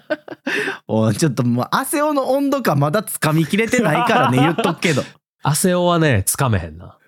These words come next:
Speaker 1: 熱血キャラではない。
Speaker 2: 熱血キャラではない。
Speaker 1: うん。
Speaker 2: でもなんかこう、そこの対話みたいなのが結構漫画やと多くて、
Speaker 1: うんうん。
Speaker 2: こう、ゲームの方では、こう、対話できてなかったやつと、
Speaker 1: うん。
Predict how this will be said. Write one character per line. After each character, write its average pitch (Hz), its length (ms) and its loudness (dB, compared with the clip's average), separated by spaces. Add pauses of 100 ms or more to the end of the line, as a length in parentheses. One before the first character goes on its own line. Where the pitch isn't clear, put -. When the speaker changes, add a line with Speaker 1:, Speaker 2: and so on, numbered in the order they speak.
(420)
Speaker 1:
熱 233 260 0 (180)
血 220 520 0
キ 226 120 0
ャ 220 40 -2
ラ 208 120 0
で 208 120 2
は 165 140 2
な 90 180 -6
い。 110 140 -20 (380)
Speaker 2:
熱 151 300 0
血 - 80 -4
キ 208 80 0
ャ - 20 0
ラ 156 80 0
で 147 120 2
は 104 120 0
な 82 180 -8
い。 82 40 -18 (320)
Speaker 1:
う 104 80 -8
ん。 98 120 -6 (800)
Speaker 2:
で 175 60 0
も 180 60 2
な 226 60 0
ん - 20 -4
か 139 100 -2
こ 123 180 0
う、 123 40 -4
そ - 140 0
こ 330 160 0
の 104 360 0
対 214 280 0
話 254 100 0
み 277 100 -2
た 320 100 0
い 220 40 0
な 113 80 2
の 101 80 0
が 90 100 -4
結 127 180 -4
構 110 80 -6
漫 110 280 2
画 185 80 2
や 135 80 0
と - 140 -6
多 165 180 2
く - 120 -16
て、 87 340 -10 (200)
Speaker 1:
う 123 80 2
ん 170 340 2
う - 20 2
ん。 - 20 4
Speaker 2:
こ 127 120 4
う、 - 20 2
ゲ 262 180 2
ー 277 40 0
ム 277 100 0
の 277 80 2
方 277 200 0
で 233 80 0
は、 190 340 0 (140)
こ - 120 -6
う、 - 60 -6
対 165 260 0
話 175 120 2
で 185 100 4
き - 100 -6
て 202 100 0
な 196 140 0
か - 120 -2
っ - 120 -10
た 104 80 -6
や 92 100 -2
つ - 160 -4
と、 92 360 -4
Speaker 1:
う 107 80 0
ん。 95 320 0